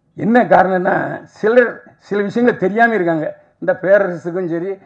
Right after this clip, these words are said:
உதயகுமாருக்கும் சரி, இந்த நான் இப்ப ரெண்டு தியேட்டர்ல நூறு ரூபாய்க்கு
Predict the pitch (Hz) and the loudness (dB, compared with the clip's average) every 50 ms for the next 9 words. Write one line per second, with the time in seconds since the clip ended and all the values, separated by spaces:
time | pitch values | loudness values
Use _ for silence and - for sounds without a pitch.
0 | _ _ _ - 147 165 180 190 185 175 180 175 175 175 175 170 143 156 165 160 | _ _ _ -14 -10 -6 -4 -4 -4 -2 -2 -2 0 0 -2 -4 -6 -6 -6 -6
1 | 175 180 175 _ _ _ _ _ - 160 170 170 170 165 175 170 170 160 170 185 | -6 -6 -8 _ _ _ _ _ -6 -2 -2 -2 -2 -2 -2 -4 -4 -2 -2 -2
2 | 185 185 185 170 131 147 180 175 165 185 175 190 185 170 - 185 196 180 - 208 | -4 -4 -6 -6 -6 -4 -4 -4 -4 -4 -4 -4 -4 -4 -4 -6 -6 -4 -2 -2
3 | 208 190 180 190 202 190 190 208 208 208 202 196 208 196 180 - | -2 0 0 -2 -2 -2 -2 -2 -2 -4 -4 -8 -8 -8 -8 -10